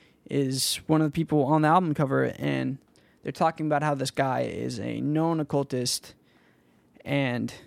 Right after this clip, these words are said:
someone who talks <laughs> about ego and ego death and,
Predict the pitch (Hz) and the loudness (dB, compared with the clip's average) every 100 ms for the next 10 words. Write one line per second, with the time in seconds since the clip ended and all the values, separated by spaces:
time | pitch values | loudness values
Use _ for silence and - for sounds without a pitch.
0 | _ _ _ _ - 165 151 147 135 120 | _ _ _ _ -2 0 2 0 -2 -6
1 | - _ _ _ - 147 226 226 - - | -10 _ _ _ -6 2 2 2 -2 0
2 | 170 - _ _ _ _ _ 175 170 165 | 0 -2 _ _ _ _ _ -2 2 4
3 | 165 156 156 143 139 - _ _ _ 156 | 2 2 0 -2 -4 -8 _ _ _ -4
4 | 156 160 170 170 170 156 143 139 139 - | 0 2 2 2 2 -2 -4 -2 -2 -6